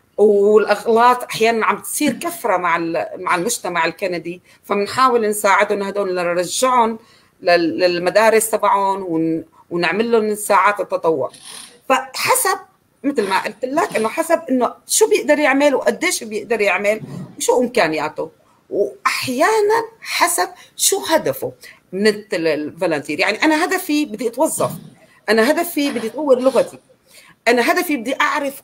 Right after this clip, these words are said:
أكثر عن المجتمع الكندي، أنا بدي أعمل نتوركينج، أنا يعني حسب هو شو بده، فأنا بحوله للاتجاه المناسب. أول ما بي-، بيطلب هذا الفولنتير، كل،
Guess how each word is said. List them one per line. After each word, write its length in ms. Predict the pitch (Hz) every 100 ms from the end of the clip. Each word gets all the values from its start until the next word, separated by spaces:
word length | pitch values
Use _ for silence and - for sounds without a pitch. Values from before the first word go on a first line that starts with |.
| -
أكثر 320 | 359 - 220
عن 140 | 180
المجتمع 480 | 185 180 - 175 160
الكندي، 440 | 156 151 139 - -
أنا 140 | 196
بدي 280 | 180 220 247
أعمل 260 | 262 262 254
نتوركينج، 720 | 359 - 294 262 - 156 127 _ - - -
أنا 140 | 226 - -
يعني 200 | 180 -
حسب 300 | - 539 440
هو 280 | 320 254 240
شو 200 | 440 -
بده، 300 | 214 208 214 _ _ _ _ _
فأنا 540 | - 226 262 254 247 - -
بحوله 460 | - 277 262 254
للاتجاه 720 | 233 185 - - 185 160 165 160
المناسب. 320 | 123 - - _ _ _ _ -
أول 260 | 440 415 349
ما 140 | 285
بي-، 320 | 240 240 214 -
بيطلب 540 | 180 214 302 302 247
هذا 220 | 185 185 180
الفولنتير، 640 | 165 175 170 170 277 269
كل، 360 | - 269 -